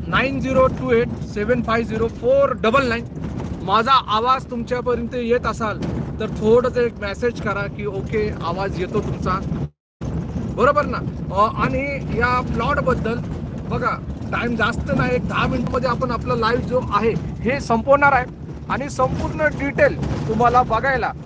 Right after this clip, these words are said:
आपल्या या व्हिडिओच्या माध्यमातून भेटणार आहे. मेट्रो स्टेशनच्या अगदी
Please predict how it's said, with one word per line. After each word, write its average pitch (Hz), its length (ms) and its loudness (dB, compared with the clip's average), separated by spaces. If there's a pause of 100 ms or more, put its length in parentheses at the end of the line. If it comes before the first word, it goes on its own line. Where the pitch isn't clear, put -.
आपल्या 190 360 -2
या 240 180 4
व्हिडिओच्या 220 560 2
माध्यमातून 247 680 0
भेटणार 220 400 2
आहे. 262 320 -2 (120)
मेट्रो 269 500 4
स्टेशनच्या 277 640 0 (120)
अगदी 240 420 -4